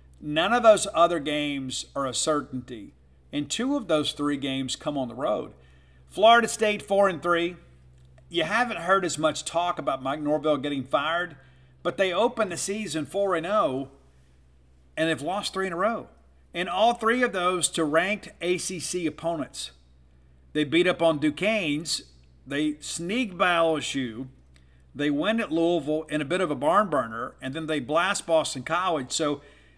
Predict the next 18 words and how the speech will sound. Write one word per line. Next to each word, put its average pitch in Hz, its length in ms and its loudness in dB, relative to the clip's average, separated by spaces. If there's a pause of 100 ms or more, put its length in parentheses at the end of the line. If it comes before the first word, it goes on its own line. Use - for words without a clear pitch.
(120)
there's 165 240 2
only 254 240 4
been 196 200 0
really 190 220 2
the 165 100 0
one 160 400 -2
game 156 460 -4
they've 139 160 -4
looked 151 180 -4
impressive. 147 640 2
They 131 80 -8
get 131 220 -6
beat 185 240 0
by 175 140 0
Wake 156 280 -2
Forest 127 480 -6 (100)
at 156 180 0
home 147 500 0